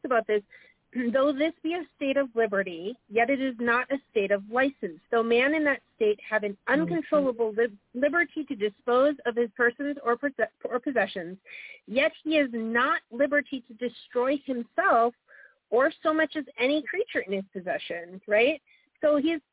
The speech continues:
Speaker 1: talking about that very thing, like, yeah, we've got the liberty to be lazy and just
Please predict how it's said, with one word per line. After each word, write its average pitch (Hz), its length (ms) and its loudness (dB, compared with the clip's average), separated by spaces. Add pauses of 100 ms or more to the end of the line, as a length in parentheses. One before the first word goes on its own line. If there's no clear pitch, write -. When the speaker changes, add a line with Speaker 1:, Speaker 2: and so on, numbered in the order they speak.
Speaker 1:
talking 339 360 0
about 247 160 0
that 233 160 0
very 277 300 2
thing, 392 220 2
like, 214 220 2 (420)
yeah, 277 100 2 (140)
we've 330 200 -2
got 339 180 0
the 330 80 0
liberty 320 640 0
to 214 80 -4
be 220 440 -14 (140)
lazy 240 540 -4
and 202 360 -4
just 214 140 -6